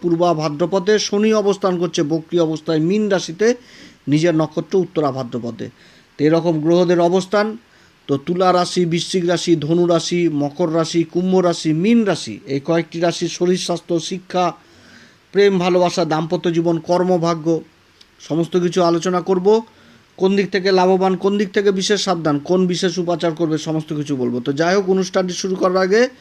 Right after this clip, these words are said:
সমস্ত দর্শক বন্ধুদের নমস্কার জানাচ্ছি। তার সাথে বলবো, যারা বহুদিন ধরে অনুষ্ঠান দেখছেন, এখনও পর্যন্ত সাবস্ক্রাইব করেননি, অবশ্যই করবেন।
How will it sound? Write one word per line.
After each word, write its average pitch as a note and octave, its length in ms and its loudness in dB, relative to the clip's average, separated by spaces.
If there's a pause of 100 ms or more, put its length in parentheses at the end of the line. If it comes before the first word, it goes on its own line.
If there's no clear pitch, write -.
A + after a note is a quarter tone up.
(460)
সমস্ত A3+ 440 0
দর্শক G3 340 0
বন্ধুদের F#3 400 2
নমস্কার E3 400 -2
জানাচ্ছি। E3+ 340 -2
তার D#3 140 -4
সাথে D#3 220 -4
বলবো, D#3+ 260 2
যারা D3+ 220 2
বহুদিন D#3 400 2
ধরে D#3+ 120 2
অনুষ্ঠান D3+ 400 -2
দেখছেন, D#3+ 280 -4
এখনও D3+ 240 -4
পর্যন্ত D#3 240 -4
সাবস্ক্রাইব D3+ 400 -6
করেননি, F3 340 -2
অবশ্যই D3+ 380 -4
করবেন। F3 380 -2